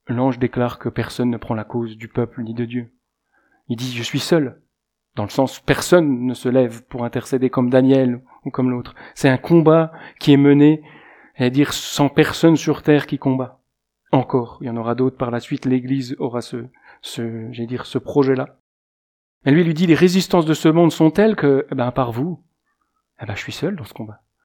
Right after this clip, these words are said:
Le monde est tellement anti-Dieu, eh ben, qu'il me résiste. Mais tous ses ennemis seront défaits, et ça c'est sûr. On a la présence de Michael ou Michael,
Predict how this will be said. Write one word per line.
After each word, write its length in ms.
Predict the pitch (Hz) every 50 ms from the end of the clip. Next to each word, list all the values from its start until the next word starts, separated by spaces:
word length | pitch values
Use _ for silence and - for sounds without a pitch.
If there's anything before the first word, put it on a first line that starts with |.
| _ _ _ _ _ _
Le 180 | - 120 131 135
monde 300 | 135 143 156 170 160 131
est 60 | 131
tellement 420 | 135 - 135 135 131 131 127 117 - - - - _ _
anti-Dieu, 920 | - 156 170 170 - - 170 143 135 135 143 190 277 311 170 110 - _ _ _ _ _ _ _ _ _ _ _ _ _ _ _ _ _ _ _ _ _ _ -
eh 60 | 110
ben, 160 | 110 107 113
qu'il 460 | - - 123 117 110 - - - 120 120
me 80 | 123
résiste. 720 | 120 117 120 123 165 240 220 - - - - - - _ _ _ _ _ _ _ _ _ _ _ _ _ _ _ _ _ _ _ _ _ _ _ _ _ _ _ _ _ _ _ _ _ _ _ _ _ _ _ -
Mais 100 | 131 131
tous 180 | 131 - 170 160
ses 240 | - 160 143 127
ennemis 240 | 143 147 147 156 156
seront 260 | 143 - 143 131 147
défaits, 440 | 139 156 160 156 - 208 185 160 - -
et 60 | 127
ça 140 | - - 127
c'est 140 | - - 143
sûr. 360 | 143 - 202 180 143 - - _
On 120 | - 135 131
a 60 | 123
la 100 | 123 123
présence 440 | - - 147 139 139 151 151 143 123
de 100 | 135 131
Michael 460 | 139 139 139 - 151 160 170 165 143
ou 60 | 127
Michael, 600 | 127 120 - - 135 135 151 175 254 - - _